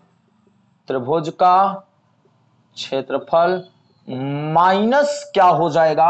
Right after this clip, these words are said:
माइनस होगा तीन त्रिज्य खंड का क्षेत्रफल,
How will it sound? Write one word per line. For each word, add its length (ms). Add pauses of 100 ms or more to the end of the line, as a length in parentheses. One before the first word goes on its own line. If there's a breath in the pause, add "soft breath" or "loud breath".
(440 loud breath)
माइनस 520
होगा 240
तीन 580 (120)
त्रिज्य 300
खंड 300
का 140
क्षेत्रफल, 480